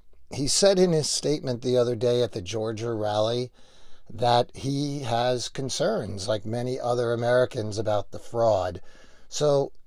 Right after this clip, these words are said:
you know, there's no possible way those concerns are going to be alleviated and put aside after a few hours of debate in the Congress.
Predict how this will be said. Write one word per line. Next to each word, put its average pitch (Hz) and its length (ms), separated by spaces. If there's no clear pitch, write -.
you 160 120
know, 165 120
there's 156 160
no 196 140
possible 175 560
way 143 340
those 117 260
concerns 123 640
are 104 80
going 107 360
to - 120
be 104 380
alleviated 117 1160
and 101 160
put 120 180
aside 110 680
after 123 480
a 107 60
few 143 220
hours 123 340
of 104 100
debate 113 400
in 110 200
the 104 80
Congress. 98 640